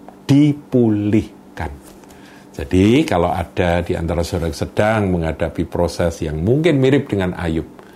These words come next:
sedang dalam proses, eh, kehilangan banyak perkara, ya, Ayub tuh kehilangan hartanya, bahkan anak-anaknya meninggal dunia, tubuhnya sakit.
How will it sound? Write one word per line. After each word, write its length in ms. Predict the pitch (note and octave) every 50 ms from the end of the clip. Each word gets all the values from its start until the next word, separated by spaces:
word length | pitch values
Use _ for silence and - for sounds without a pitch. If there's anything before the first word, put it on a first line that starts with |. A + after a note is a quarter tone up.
| - - -
sedang 480 | - - - E2 - - F#2+ F#2 F#2 F2
dalam 320 | D#2+ E2+ D#2 D#2 D#2 D#2+
proses, 560 | D#2+ - F2 D#2 - - F2+ D#2+ - - - - - - - - - - - - -
eh, 240 | - F#2+ G2+ G2+ F#2+ F#2 -
kehilangan 640 | C#3+ C#3 B2+ B2+ B2 A#2+ A#2 A#2 A#2 A2+ G#2+ G#2
banyak 320 | F2+ G2 F2+ F2+ F2+ - -
perkara, 480 | - F2 E2 - - D#2+ D#2+ E2 D#2
ya, 160 | D2+ D#2 D#2 E2
Ayub 160 | F2+ G2 F#2+
tuh 140 | - A2 -
kehilangan 480 | G#2 F#2+ E2+ E2 E2+ D#2+ E2 D#2+ D2+ D2
hartanya, 760 | D#2 D2+ - - - B2+ C#3 C#3+ C#3 C#3 C#3 C3 C3 C3 C3 -
bahkan 320 | - - - - E2 E2 D#2
anak-anaknya 1120 | E2+ F2 F2 F#2 G2+ G#2 - G2 F#2+ G2+ G2+ F#2+ F#2 - A2 G#2+ G#2+ G#2 G#2 G2+ G#2 G2+ G#2 - - - - - -
meninggal 480 | - - D#2+ F2 G2 G#2 G#2 G2+ G#2 G2
dunia, 400 | - - G#2 G#2 G#2 G#2 G2+ G2+
tubuhnya 560 | - - F2+ - - - F2+ E2 F#2 F2+ F2
sakit. 460 | F2 - A#2 A2+ A2 - - A#2 A2+